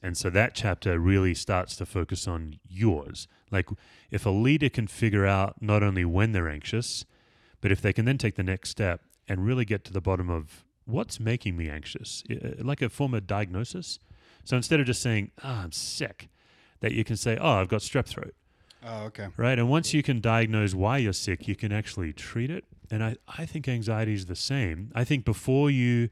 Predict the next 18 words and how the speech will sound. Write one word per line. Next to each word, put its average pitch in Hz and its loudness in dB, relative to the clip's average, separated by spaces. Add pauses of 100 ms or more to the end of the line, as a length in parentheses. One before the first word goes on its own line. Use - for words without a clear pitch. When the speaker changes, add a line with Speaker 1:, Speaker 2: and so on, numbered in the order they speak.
(560)
Speaker 1:
uh, 104 2
diagnose 107 2
it, 87 0
you 107 0
just 107 -2
feel, 123 2
like, 87 -2 (380)
overwhelmed. 104 -2 (220)
Speaker 2:
Yep. 107 -2 (480)
Speaker 1:
But 113 4
if 117 -2
you 143 2
can 104 -2
name 127 2
the 101 -2
source 143 -4
of 78 -6
it, 78 -12